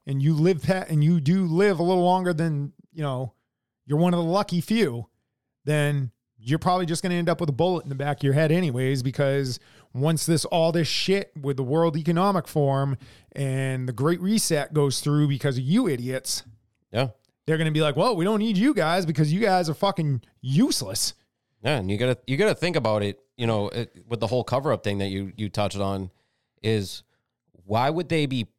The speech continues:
Speaker 2: poking the bear, meaning Russia, and, and, and basically China too, with the, the whole balloon scandal thing? Um,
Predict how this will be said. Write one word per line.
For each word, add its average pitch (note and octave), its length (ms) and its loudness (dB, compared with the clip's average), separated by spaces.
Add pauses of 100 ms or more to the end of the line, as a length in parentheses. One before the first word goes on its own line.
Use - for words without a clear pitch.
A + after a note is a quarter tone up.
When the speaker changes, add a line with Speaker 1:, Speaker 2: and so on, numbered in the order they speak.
(320)
Speaker 2:
poking D#3 380 0
the A#2+ 100 0
bear, G#2 600 0 (180)
meaning G#2+ 320 -2
Russia, G2+ 540 -2 (680)
and, G#2 500 -4 (240)
and, A2+ 280 -2
and A#2+ 140 -2
basically A#2+ 360 -4
China A2 280 -2
too, A#2 220 -2
with G2+ 160 -4
the, F#2+ 380 -4
the G2 80 -8
whole G#2 160 -4
balloon G#2+ 380 -4
scandal F2+ 500 -8
thing? F#2+ 340 -8 (540)
Um, G2+ 460 -2